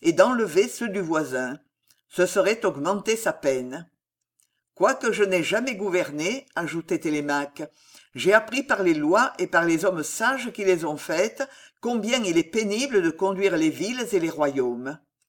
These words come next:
Je suis donc content de ma pauvre Ithaque. Quoiqu'elle soit petite et pauvre, j'aurai assez de gloire, pourvu que j'y règne avec justice, piété et courage, encore même n'y régnerai-je que trop tôt.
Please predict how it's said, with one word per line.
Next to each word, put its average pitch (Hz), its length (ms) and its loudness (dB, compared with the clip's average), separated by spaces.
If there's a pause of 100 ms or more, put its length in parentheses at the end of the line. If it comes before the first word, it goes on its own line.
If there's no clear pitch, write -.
(420)
Je 175 120 2
suis 214 220 0
donc 170 300 2
content 240 420 0
de 262 140 -4
ma 170 140 2
pauvre 202 320 0
Ithaque. 143 580 -4 (600)
Quoiqu'elle 262 420 0
soit 220 220 2
petite 196 360 -2
et 170 100 2
pauvre, 214 500 0 (280)
j'aurai 196 380 0
assez 214 260 -2
de 185 120 6
gloire, 170 520 2 (220)
pourvu 247 340 -4
que 202 140 2
j'y 170 160 0
règne 220 300 0
avec 165 240 -2
justice, 208 640 -6 (140)
piété 233 560 -4
et 160 80 0
courage, 185 640 0 (540)
encore 247 420 2
même 190 400 2
n'y 180 80 -2
régnerai-je 180 680 0
que 180 120 -6
trop 165 260 -4
tôt. 135 400 -2